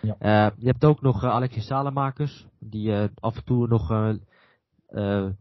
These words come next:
Speaker 2: ja, af en toe wel, eh, zijn goede dingen laat zien, maar ook vaak, eh, een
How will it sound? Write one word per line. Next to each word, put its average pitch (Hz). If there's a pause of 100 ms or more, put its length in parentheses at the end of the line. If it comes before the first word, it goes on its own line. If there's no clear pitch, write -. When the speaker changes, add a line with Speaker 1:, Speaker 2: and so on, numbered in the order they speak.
(320)
Speaker 2:
ja, 98
af 104
en -
toe 120
wel, 113
eh, 110
zijn 110
goede 139
dingen 143
laat 143
zien, 151
maar 127
ook 123
vaak, 120
eh, 113
een 104